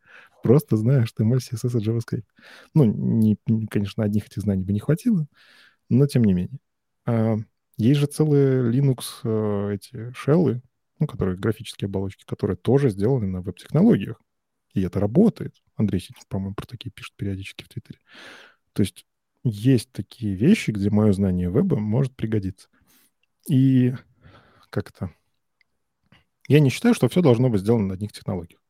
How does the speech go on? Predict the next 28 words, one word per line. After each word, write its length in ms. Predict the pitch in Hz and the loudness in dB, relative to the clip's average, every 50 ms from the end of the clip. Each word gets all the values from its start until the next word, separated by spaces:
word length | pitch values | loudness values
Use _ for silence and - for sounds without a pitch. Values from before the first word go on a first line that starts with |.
| _ _ _ _ _ _ _ _ _ - | _ _ _ _ _ _ _ _ _ -8
То 100 | - 92 | -8 -8
есть 200 | - _ _ _ - 262 _ _ | -8 _ _ _ -20 -20 _ _
каждый 600 | - 123 127 113 98 95 95 95 92 92 95 101 | 0 0 0 0 0 -4 -6 -8 -8 -8 -8 -10
инструмент 460 | - - - - 131 143 196 240 233 - | -12 -12 -12 -8 -2 2 2 2 2 0
подходит 400 | - - - 175 190 170 98 101 | -6 -4 0 0 0 0 -2 -2
для 120 | 101 101 | -4 -6
конкретного 640 | - - 101 92 - 131 135 - - 123 107 104 95 | -4 -4 -8 -6 -2 -2 -2 -2 0 -2 -2 -2 -4
решения 400 | 92 92 - 127 135 143 123 107 | -6 -6 -6 -4 -2 -2 -2 -4
конкретных 460 | - - 110 - 120 123 - 107 - | -8 -12 -12 -8 -8 -6 -6 -6 -8
задач. 280 | 104 95 87 87 - - _ _ _ _ _ _ _ _ - - - - _ _ _ - | -8 -10 -10 -12 -18 -18 _ _ _ _ _ _ _ _ -20 -20 -20 -20 _ _ _ -8
Если 240 | - 101 - - 104 | -8 -8 -6 -6 -8
у 20 | 95 | -8
тебя 340 | - - 98 110 107 104 | -4 -2 2 2 4 4
есть, 340 | 95 95 95 92 95 - - _ _ _ _ _ _ _ _ _ _ - | 2 0 -4 -6 -8 -10 -20 _ _ _ _ _ _ _ _ _ _ -10
э, 320 | - - 156 170 - 196 320 359 | -10 -8 -8 -8 -12 -12 -12 -10
молоток 540 | 175 147 127 127 123 127 - 120 104 - - | -4 0 2 2 2 4 6 6 4 4 2
одного 320 | - 110 113 123 120 139 139 | -6 0 2 4 6 8 8
размера 380 | 123 104 104 101 101 98 98 101 | 8 6 4 2 2 2 0 0
и 40 | |
молоток 360 | 101 107 107 104 - 101 92 95 | 0 -2 -2 -2 -2 -4 -4 -2
другого 340 | 110 123 170 202 180 139 | 0 6 8 8 8 10
размера, 420 | 117 110 101 101 98 92 92 117 - _ _ - | 6 4 4 4 0 -2 -2 -6 -12 _ _ -4
они 240 | 117 123 156 165 | 0 2 2 2
для 200 | 123 104 101 117 | 2 2 0 0
разных 280 | 135 147 127 110 101 - | 2 2 2 0 -2 -2
задач, 340 | 120 120 113 98 90 - - _ _ _ | -2 -2 -2 -2 -4 -4 -14 _ _ _
<laughs> 360 | - - - - - - - | -14 -14 -14 -14 -18 -8 -2
да? 200 | 107 110 135 160 | 0 0 0 0